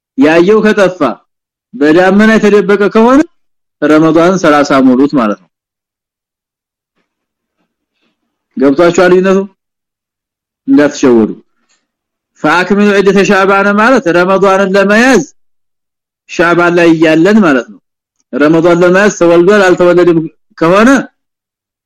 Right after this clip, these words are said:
ተሸፈነብን ጨረቃ ማየት አልቻልንም፣ ሻዕባን ላይ ማለት ነው። ሠላሳ ሙሉ ሻዕባንን፣ ከዛ በኋላ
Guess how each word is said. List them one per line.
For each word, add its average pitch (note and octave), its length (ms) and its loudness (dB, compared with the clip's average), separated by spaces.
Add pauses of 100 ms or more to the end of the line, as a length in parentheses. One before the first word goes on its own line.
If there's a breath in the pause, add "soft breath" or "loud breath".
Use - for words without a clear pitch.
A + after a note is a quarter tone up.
(1300)
ተሸፈነብን E3+ 800 0
ጨረቃ F#3 320 0
ማየት F3 220 0
አልቻልንም፣ G#3 500 0 (840)
ሻዕባን D#3+ 540 -2
ላይ F#3 160 0
ማለት D#3 300 0
ነው። A2 120 -10 (560)
ሠላሳ D#3 360 -2 (100)
ሙሉ C#3+ 200 2
ሻዕባንን፣ A#2+ 580 -2 (340)
ከዛ D3 300 0
በኋላ E3 260 0